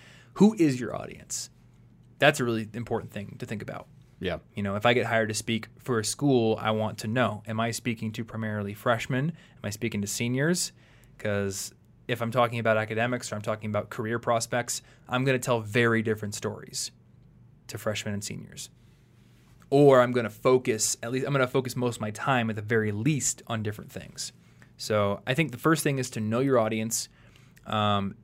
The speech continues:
Speaker 1: n-, get clear on what you wanna say, and then make sure that everything that you say either serves the point or serves the goal of keeping people engaged.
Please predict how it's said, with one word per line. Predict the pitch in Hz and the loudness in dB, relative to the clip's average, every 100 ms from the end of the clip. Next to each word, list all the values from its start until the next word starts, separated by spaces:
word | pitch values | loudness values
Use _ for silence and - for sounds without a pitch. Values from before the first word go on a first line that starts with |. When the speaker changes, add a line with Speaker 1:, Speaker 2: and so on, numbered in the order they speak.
| - | -12
Speaker 1:
n-, | 117 - | -12 -4
get | 127 165 - | 2 2 2
clear | - 151 151 | 0 4 4
on | 127 113 | 4 2
what | 117 | 2
you | 127 | 2
wanna | 123 117 | 0 0
say, | 113 - 113 117 | -2 0 2 2
and | 117 | 0
then | 110 | 0
make | 110 113 | -2 -2
sure | 123 | -2
that | 113 | 0
everything | 110 113 117 123 117 | 2 0 -2 -2 -2
that | 104 | -4
you | 113 113 | -2 -4
say | - 139 127 110 101 - - - - | 0 4 6 4 0 -8 -20 -16 -2
either | 110 113 110 107 107 104 - | 2 4 4 4 4 0 -8
serves | - - 131 156 156 | -6 4 6 6 4
the | 127 | -6
point | - - 143 202 202 - - _ _ - | -6 -2 2 2 2 -10 -16 _ _ 8
or | 180 170 135 127 135 - - - - | 10 10 10 6 4 -4 -20 -20 -8
serves | - 147 156 151 | 2 6 6 4
the | 147 | -2
goal | 135 131 127 | 2 4 4
of | - | 0
keeping | - 147 147 143 | -4 -4 -2 -4
people | - 123 123 | -4 -2 -2
engaged. | 107 101 104 104 - - - | -2 -4 -6 -8 -8 -12 -14